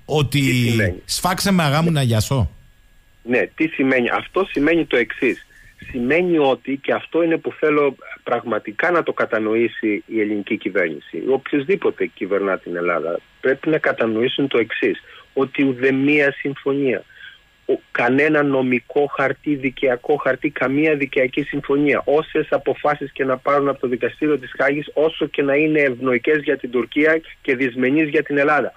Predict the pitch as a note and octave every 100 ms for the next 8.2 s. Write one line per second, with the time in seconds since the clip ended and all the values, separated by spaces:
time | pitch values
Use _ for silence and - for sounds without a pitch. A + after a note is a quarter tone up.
0 | - _ D#3 E3+ F3+ E3 - - D3+ D3
1 | C#3+ C3+ D3+ D3 C3+ - D#3+ - E3 D#3+
2 | E3 D#3 D#3 - D#3 D3+ E3 D#3+ D#3+ E3+
3 | E3 E3+ E3+ E3+ E3+ E3+ - F3+ F3 F3
4 | D#3+ D#3+ D#3+ - _ _ - B3 G3+ F3+
5 | F3+ B3 G3 D#3 G#3 G3+ G3 F3 D#3+ F#3
6 | - - _ _ _ _ - - E3 C#3+
7 | B2+ B2 D3 C#3 - B2 D#3 G3+ G#3 -
8 | D#3+ -